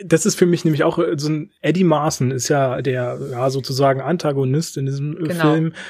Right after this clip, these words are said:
Speaker 1: Ähm, und diese, äh, diesen Schauspieler werde ich nie einschätzen lernen so richtig. Ich, ich weiß nicht so richtig, wie ich ihn für mich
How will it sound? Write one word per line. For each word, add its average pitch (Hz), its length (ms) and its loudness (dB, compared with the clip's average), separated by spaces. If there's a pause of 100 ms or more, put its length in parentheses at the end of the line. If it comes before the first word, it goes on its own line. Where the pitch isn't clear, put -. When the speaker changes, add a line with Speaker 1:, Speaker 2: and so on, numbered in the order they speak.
(260)
Speaker 1:
Ähm, 135 640 2 (400)
und 131 240 -2 (400)
diese, 220 480 2 (260)
äh, 196 180 -4
diesen 180 380 0
Schauspieler 131 720 -2 (120)
werde 151 220 0
ich 151 180 -4
nie 185 540 2
einschätzen 156 840 0
lernen 123 380 2
so 120 100 -2
richtig. 120 440 -4
Ich, - 180 -10
ich - 120 -6
weiß 220 280 2
nicht 196 140 2
so 185 100 2
richtig, 180 440 -4
wie 185 160 -4
ich 185 140 -4
ihn 175 920 -4
für - 240 -2
mich 190 280 2